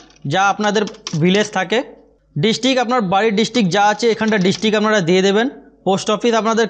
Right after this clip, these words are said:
যা আছে পোস্ট অফিস এখানটা নামটা দিয়ে দেবেন। স্টেট ওয়েস্ট বেঙ্গল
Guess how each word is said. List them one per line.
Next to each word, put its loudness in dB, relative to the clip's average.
যা 2
আছে -4
পোস্ট -2
অফিস 0
এখানটা 0
নামটা 0
দিয়ে 2
দেবেন। -2
স্টেট 0
ওয়েস্ট -2
বেঙ্গল 2